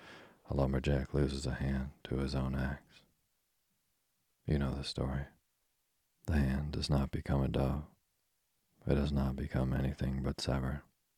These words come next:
The hand lies in a clay bowl until someone drops a lit match on it, and it turns to ash. Meanwhile, the dove nuzzles against the right stump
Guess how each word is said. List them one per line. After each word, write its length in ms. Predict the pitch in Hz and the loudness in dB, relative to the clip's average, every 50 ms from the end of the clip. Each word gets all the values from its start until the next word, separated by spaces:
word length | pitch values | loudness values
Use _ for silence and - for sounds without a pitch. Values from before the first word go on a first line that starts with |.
| _ _ _ _ _ _ _ _ _ _ _ _ _ _ _ _ _ _ _ _ _ - | _ _ _ _ _ _ _ _ _ _ _ _ _ _ _ _ _ _ _ _ _ -4
The 80 | - 65 | -2 0
hand 380 | 69 71 69 65 65 65 67 | 2 2 2 2 0 0 -2
lies 380 | 67 67 65 67 67 65 67 71 | -2 0 0 2 0 0 0 -2
in 100 | 69 64 | -2 -2
a 60 | - | -4
clay 380 | - - - - - 67 69 67 | -4 -4 -2 0 0 0 0 -2
bowl 500 | 67 65 64 64 67 67 65 65 65 65 69 | -2 0 0 0 2 0 0 -2 -4 -6 -8
until 280 | 71 - - 69 67 69 | -8 -6 -4 -4 -4 -4
someone 540 | - - - - - 65 65 65 67 67 67 | -4 -4 -2 0 0 0 0 -2 -2 -4 -2
drops 440 | - - 65 69 71 - - - | 0 2 2 0 0 -4 -8 -8
a 80 | - 65 | -4 -2
lit 200 | 67 67 65 64 | 0 0 0 0
match 400 | 65 67 67 65 69 - - - | -2 -2 -2 -2 -4 -6 -8 -8
on 160 | - 67 67 67 | -6 -4 -4 -4
it, 1040 | 65 64 - - _ _ _ _ _ _ _ _ _ _ _ _ _ _ _ - | -6 -8 -10 -14 _ _ _ _ _ _ _ _ _ _ _ _ _ _ _ -6
and 100 | - - | -4 -4
it 100 | 67 64 | -2 -2
turns 400 | - - 65 64 65 71 73 - | -2 -2 -2 -2 -2 -2 -6 -8
to 140 | - - - - | -8 -6 -4 -2
ash. 400 | 65 67 65 69 - - - - _ - - _ _ _ _ _ _ - - - - _ _ _ - - - - - - - - _ _ _ _ _ _ _ _ _ _ _ _ _ _ _ _ _ _ _ _ _ _ _ _ _ _ _ _ _ _ _ _ _ _ _ _ _ _ _ _ _ _ _ _ _ _ _ _ _ _ _ _ _ _ _ _ _ _ _ _ _ _ _ _ _ _ _ _ _ - | -2 -2 -4 -6 -8 -12 -20 -20 _ -20 -20 _ _ _ _ _ _ -20 -20 -20 -20 _ _ _ -20 -20 -20 -20 -20 -20 -20 -20 _ _ _ _ _ _ _ _ _ _ _ _ _ _ _ _ _ _ _ _ _ _ _ _ _ _ _ _ _ _ _ _ _ _ _ _ _ _ _ _ _ _ _ _ _ _ _ _ _ _ _ _ _ _ _ _ _ _ _ _ _ _ _ _ _ _ _ _ _ 0
Meanwhile, 640 | 67 71 69 67 65 64 65 65 64 62 64 69 - - - _ _ _ - | 2 2 4 4 4 4 4 4 4 2 0 -2 -6 -10 -18 _ _ _ -8
the 80 | - | -6
dove 440 | 71 - 67 65 65 65 67 71 71 - - - | -2 2 2 4 4 2 0 -2 -4 -8 -8 -4
nuzzles 480 | 73 71 69 71 69 67 65 64 67 | 0 2 4 4 4 2 2 0 0
against 440 | 65 65 - 60 67 69 71 - - | 0 0 0 0 -2 -2 -4 -6 -4
the 100 | - - | 0 2
right 280 | 67 67 67 67 67 - | 2 2 2 0 -2 -6
stump 400 | - - - 64 69 69 65 | -6 -4 0 0 0 0 -2